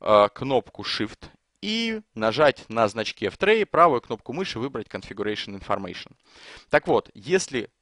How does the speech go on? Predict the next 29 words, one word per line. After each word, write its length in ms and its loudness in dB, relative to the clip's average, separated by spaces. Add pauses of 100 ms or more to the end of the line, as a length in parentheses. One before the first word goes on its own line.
(140)
в 280 0 (140)
информации 880 -2
о 140 -8
конфигурации 840 -2
контакт-лист 640 -4
провайдер 420 0
стоит 320 -6
Link 220 -10
сервер, 400 0 (200)
значит 380 -6
у 60 -6
вас 360 2
клиент 440 -8
классический, 800 -8 (100)
то 120 0
есть 200 -4
его 280 -4 (200)
с-, 140 -16
кон-, 280 -2
список 380 -10
контактов 560 -4
находится 680 -8 (1500)
на 300 2
Link 260 -8
сервере 480 -6
в 60 -18
сиквельной 560 -8
базе 320 -4
данных. 480 -10